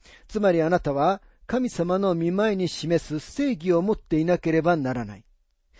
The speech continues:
あなたは正しい人でなければならないということです。あなたは自分の仲間に対して抗議を行うべきです。正直で真実であるべきなのです。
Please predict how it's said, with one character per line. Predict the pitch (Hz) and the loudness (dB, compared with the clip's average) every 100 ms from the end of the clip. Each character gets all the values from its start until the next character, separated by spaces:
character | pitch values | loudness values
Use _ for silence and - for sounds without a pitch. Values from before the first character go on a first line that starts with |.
| - - | -20 -6
あ | 175 | -2
な | 175 | 0
た | 175 | 2
は | 175 | 2
正 | - 165 233 240 | 2 2 2 0
し | 294 | -2
い | |
人 | 220 - 175 | -4 -2 0
で | 175 | 2
な | 196 | 2
け | 190 165 | 2 0
れ | 170 | 2
ば | 190 | 2
な | 151 135 151 | 2 2 2
ら | 190 | 2
な | 170 | 0
い | 165 | -2
と | 170 | -2
い | 175 | 0
う | 143 | -2
こ | - | -4
と | - | -20
で | - | -20
す。 | - - _ _ _ _ _ _ _ _ _ _ _ _ _ _ _ _ _ _ _ _ - - - - | -20 -20 _ _ _ _ _ _ _ _ _ _ _ _ _ _ _ _ _ _ _ _ -20 -20 -20 -8
あ | 170 | -2
な | 170 | -2
た | 170 | 2
は | 170 | 0
自 | 143 170 | 0 -2
分 | 226 233 | 0 0
の | 202 | 0
仲 | 180 156 - 226 | 2 0 2 0
間 | 226 | 0
に | 220 | -2
対 | - 190 | 2 2
し | - | 0
て | - 127 - | -8 -10 -8
抗 | - 262 | -4 -4
議 | 190 156 | -4 2
を | 185 175 | 2 2
行 | 165 143 185 | -2 -4 -2
う | 196 190 | -2 -2
べ | 131 123 | -4 -8
き | |
で | - | -12
す。 | - - _ _ _ _ _ - - - | -20 -20 _ _ _ _ _ -20 -20 -14
正 | - 185 | -2 0
直 | 165 143 143 | 0 -2 0
で | 139 185 185 - | 2 2 0 -20
真 | - - 254 202 | -14 -6 -4 -2
実 | 151 - | -4 -2
で | 156 185 | 0 0
あ | - 185 | 2 0
る | 147 | 0
べ | 147 | -2
き | - 185 | -4 -4
な | 143 | -6
の | - | -8
で | - | -16
す。 | - - | -20 -20